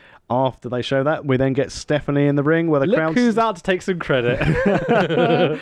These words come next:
Speaker 1: <laughs> And the fans chant, "You've still got it," and she responds, "I never lost it."
Speaker 2: Do you think it's a bit sexually exploitative here?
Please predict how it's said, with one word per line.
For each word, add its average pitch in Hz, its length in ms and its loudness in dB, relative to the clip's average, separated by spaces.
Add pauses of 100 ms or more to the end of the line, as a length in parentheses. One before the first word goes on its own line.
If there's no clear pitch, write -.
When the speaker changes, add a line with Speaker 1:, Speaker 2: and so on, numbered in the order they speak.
Speaker 1:
<laughs> - 380 -14
And 107 140 -2
the 101 60 0
fans 131 420 0
chant, 123 300 -2
"You've 151 180 2
still 147 180 0
got 156 180 0
it," 170 120 0
and 107 160 -8
she 113 140 -2
responds, 123 640 -2 (140)
"I 87 200 -4
never 104 280 -2
lost 98 280 -4
it." - 240 -6
Speaker 2:
Do - 100 -2
you 359 100 2
think 320 300 -2
it's 233 140 0
a 185 40 0
bit 202 220 -2
sexually 175 440 -2
exploitative 147 640 -2
here? 101 280 0